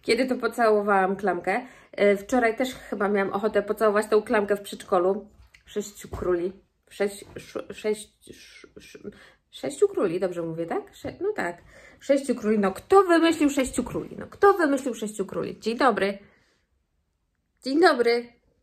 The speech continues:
Zezol. <laughs> Zdziwiony? Zdziwiony? Zdziwiony? Dobra, ja się ogarniam.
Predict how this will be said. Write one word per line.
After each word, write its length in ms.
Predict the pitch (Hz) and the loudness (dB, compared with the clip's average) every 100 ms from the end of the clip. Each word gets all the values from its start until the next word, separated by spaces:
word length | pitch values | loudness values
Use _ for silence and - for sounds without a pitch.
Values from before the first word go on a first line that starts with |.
| _ _ _ _ _ _ _ _ _ _ _ _ _ _ | _ _ _ _ _ _ _ _ _ _ _ _ _ _
Zezol. 800 | 170 170 220 208 185 190 190 196 - _ _ _ _ _ _ _ _ _ _ _ _ _ _ _ _ _ 214 | -4 0 0 0 0 2 0 -2 -8 _ _ _ _ _ _ _ _ _ _ _ _ _ _ _ _ _ -20
<laughs> 540 | 202 220 - 240 - _ _ - | -20 -18 -14 -14 -14 _ _ -10
Zdziwiony? 720 | 208 175 196 202 196 220 403 - _ _ _ _ _ _ _ - | -6 -2 2 4 4 4 0 -4 _ _ _ _ _ _ _ -6
Zdziwiony? 680 | 214 180 214 233 254 240 269 427 - _ _ _ _ _ _ _ | -4 -2 -2 0 2 2 4 2 0 _ _ _ _ _ _ _
Zdziwiony? 720 | - 202 214 269 262 247 269 370 392 - _ _ - | -6 -4 -2 0 0 0 2 4 2 -4 _ _ -4
Dobra, 320 | 208 208 185 | 0 2 2
ja 120 | 190 | 0
się 180 | 202 - | -2 -6
ogarniam. 540 | 185 185 175 185 247 | -4 -4 -4 -4 -4